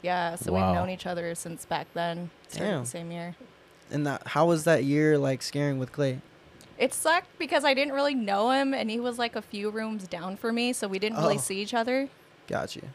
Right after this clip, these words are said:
Speaker 1: I saw him, like, here and there, but, like, we weren't as close as we are now. But, yeah.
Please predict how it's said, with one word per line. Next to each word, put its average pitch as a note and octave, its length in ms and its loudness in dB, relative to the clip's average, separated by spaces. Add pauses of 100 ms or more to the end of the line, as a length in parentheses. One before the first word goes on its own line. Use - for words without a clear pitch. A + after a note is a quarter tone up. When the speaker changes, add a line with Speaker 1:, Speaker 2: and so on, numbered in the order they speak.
Speaker 1:
I A3 80 0
saw B3 180 0
him, A#3+ 80 -2
like, G3+ 160 -2
here G#3+ 160 -2
and G#3 160 -2
there, F#3+ 220 0
but, F3+ 160 -6
like, F3 200 -4
we F#3+ 80 -4
weren't F3+ 200 -6
as F3+ 120 -6
close F3+ 300 -6
as F3 100 -10
we F3 120 -6
are E3+ 120 -4
now. E3 320 -10 (480)
But, F3 260 0 (180)
yeah. F#3 260 -6